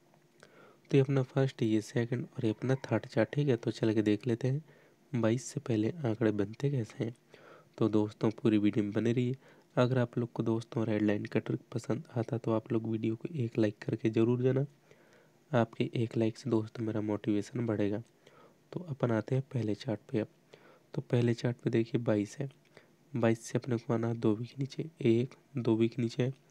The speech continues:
सोमवार को ज़ीरो सात का जोड़ी बना था, तो दोस्तों ये सोमवार का गेम ज़ीरो सात का जोड़ी कहाँ से लेके आया, तो अपन बाईस से एक, दो, तीन,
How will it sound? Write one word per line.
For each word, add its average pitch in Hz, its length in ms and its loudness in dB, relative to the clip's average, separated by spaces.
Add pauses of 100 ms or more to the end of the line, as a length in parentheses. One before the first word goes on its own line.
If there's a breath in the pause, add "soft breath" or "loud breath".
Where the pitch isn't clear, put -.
(540 loud breath)
सोमवार 117 380 -2
को - 160 -4
ज़ीरो 113 280 2
सात 120 240 -4
का - 140 -2
जोड़ी 113 220 4
बना 113 240 0
था, 117 200 6 (420 loud breath)
तो 120 120 2
दोस्तों 120 360 0
ये 127 60 2
सोमवार 113 440 -2
का 113 140 -4
गेम 113 200 -4 (580 loud breath)
ज़ीरो 117 400 2
सात 113 340 -2
का - 140 0
जोड़ी 110 260 4
कहाँ 127 260 0
से 123 120 -2
लेके 107 200 2
आया, 107 80 0
तो 127 160 -10
अपन 110 260 -2
बाईस 110 260 2
से - 240 -2 (180)
एक, 113 300 4 (540 loud breath)
दो, 113 360 2 (540 soft breath)
तीन, 117 340 4